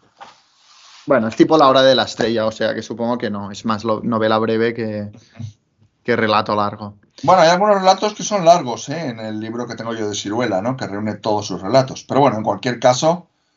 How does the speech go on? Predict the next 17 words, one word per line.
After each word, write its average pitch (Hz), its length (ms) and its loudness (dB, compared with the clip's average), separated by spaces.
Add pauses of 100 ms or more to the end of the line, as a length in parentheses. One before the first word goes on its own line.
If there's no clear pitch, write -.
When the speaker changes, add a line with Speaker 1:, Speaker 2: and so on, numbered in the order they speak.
(260)
Speaker 2:
eh, 110 160 -6
como 101 320 -2
bien 113 240 -2
dices, 131 680 0
eh, 90 1120 -2
da, 113 360 6
da 131 200 4
igual, 98 380 -8
¿no? 127 140 -14 (400)
Yo 131 220 -6
creo 180 120 -2
que 175 80 -4
es 151 80 -6
una 151 180 2
gran 135 220 0
escritora, 165 800 2
eh, 101 580 -6